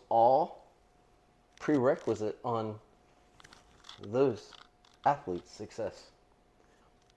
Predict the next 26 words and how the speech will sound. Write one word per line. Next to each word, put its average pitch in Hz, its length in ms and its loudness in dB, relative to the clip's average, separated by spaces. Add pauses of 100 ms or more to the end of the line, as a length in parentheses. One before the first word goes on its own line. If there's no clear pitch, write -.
(180)
And 123 100 -6
if 113 80 -10
they 160 120 4
did 208 140 0
really 196 260 4
well, 196 300 2 (760)
man, 151 180 -4
I 135 140 -4
got 120 120 -2
rehired. 117 440 -4 (1500)
And 117 160 -4
there 120 80 2
were 120 140 0
years 123 360 -2
that 120 280 -2
we 117 160 -4
did 113 180 -4
really 110 240 -2
well, 107 340 -2 (260)
and 110 120 -8
there 117 80 -2
were 117 140 -2
years 143 340 -6
that 151 300 -6 (2250)
we 147 100 -4
didn't. 180 320 -6